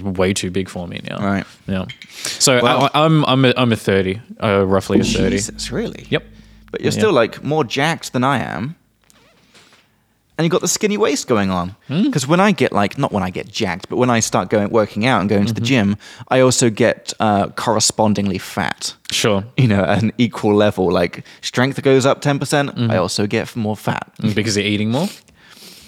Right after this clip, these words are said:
Speaker 2: Uh, I would like to say that, but to be honest, I've been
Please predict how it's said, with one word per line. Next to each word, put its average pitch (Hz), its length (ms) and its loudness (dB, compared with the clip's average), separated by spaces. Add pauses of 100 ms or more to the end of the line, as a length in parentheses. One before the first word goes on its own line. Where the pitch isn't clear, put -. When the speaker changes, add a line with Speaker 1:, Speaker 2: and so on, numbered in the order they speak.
(1120)
Speaker 2:
Uh, 139 200 2
I 160 40 6
would 185 100 4
like 190 160 2
to - 80 -10
say 135 280 -2
that, - 280 -4
but - 240 -2
to 120 100 -4
be 113 120 0
honest, 165 500 0
I've 147 160 -2
been 160 120 -2